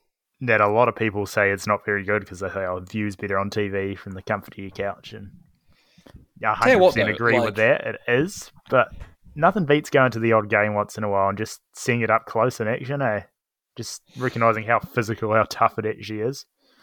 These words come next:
Speaker 2: Well, the thing is, like, they don't, they don't help themselves, the rugby teams here in Australia particularly, and New Zealand, because they talk about, you know, "Oh, the crowds are crap." Look at A F L. Like,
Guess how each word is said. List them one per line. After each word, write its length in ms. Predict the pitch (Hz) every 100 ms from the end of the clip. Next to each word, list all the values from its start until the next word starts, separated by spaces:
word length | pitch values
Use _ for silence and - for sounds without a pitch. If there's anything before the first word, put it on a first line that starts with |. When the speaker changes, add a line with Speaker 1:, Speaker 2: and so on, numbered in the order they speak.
| _ _ _ _ _ -
Speaker 2:
Well, 140 | 160
the 100 | 160
thing 120 | 208
is, 120 | 170 135
like, 160 | 139
they 160 | - 165
don't, 300 | 208 240 - - - - _
they 80 | 147
don't 140 | 214
help 220 | 196 143 113
themselves, 340 | 110 110 95
the 80 | 98
rugby 240 | 101 95
teams 320 | - 95 92
here 140 | - 95
in 40 |
Australia 380 | 90 98 98 87
particularly, 460 | - - - 85 101
and 120 | 104
New 120 | 87
Zealand, 300 | - - 117 - - - _
because 520 | 113 131 117 107 - _ -
they 100 | 120
talk 220 | - 156
about, 360 | 120 107 - - -
you 80 |
know, 160 | 101 95
"Oh, 60 | 92
the 60 | -
crowds 360 | - 104 101
are 40 | 95
crap." 340 | - 101 95 -
Look 140 | 120 -
at 60 | -
A 120 | 101
F 140 | 92
L. 180 | 98 87
Like, 160 | 90